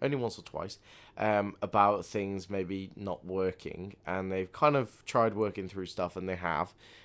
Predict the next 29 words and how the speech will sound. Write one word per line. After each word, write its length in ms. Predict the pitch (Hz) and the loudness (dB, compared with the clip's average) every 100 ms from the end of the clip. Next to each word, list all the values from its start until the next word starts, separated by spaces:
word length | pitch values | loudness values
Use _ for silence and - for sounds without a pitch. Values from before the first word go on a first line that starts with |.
| - | -6
and 440 | 95 98 95 92 - | 0 2 2 -2 -6
it's, 260 | 95 - - | -6 -6 -6
it's 180 | 85 - | -8 -8
come 180 | 110 98 | -6 -6
about 420 | - 90 92 80 | 0 0 0 -2
that, 240 | 92 - | -4 -4
like, 380 | 82 85 82 - _ _ - | -4 -6 -6 -16 _ _ -8
it's 200 | - - | -8 -2
kind 220 | 107 98 | 0 0
of 180 | 90 - | 0 -4
a, 220 | 95 95 87 - - - | -2 -2 -4 -10 -6 12
not 180 | 190 185 | 12 12
a 20 | |
reoccurring 640 | 165 147 - 139 113 92 | 12 12 10 8 8 6
thing, 380 | - 82 92 95 | -2 -4 -4 -4
but 280 | - 98 - | 0 0 2
that 160 | 107 98 | 0 6
they've, 260 | 120 113 | 6 6
they've 300 | - 131 98 | 6 6 6
gone 300 | - 127 123 | 8 8 8
through 200 | 117 117 | 6 0
hurdles, 460 | 110 104 95 92 90 | 2 4 2 0 -2
and, 200 | 92 90 | -4 -4
and 200 | - 90 | -6 -4
that's, 280 | 87 64 - | -4 -4 -6
you 80 | 87 | -6
know, 100 | 73 | -6
the 80 | - | -8
case. 380 | - - - | -12 -10 -14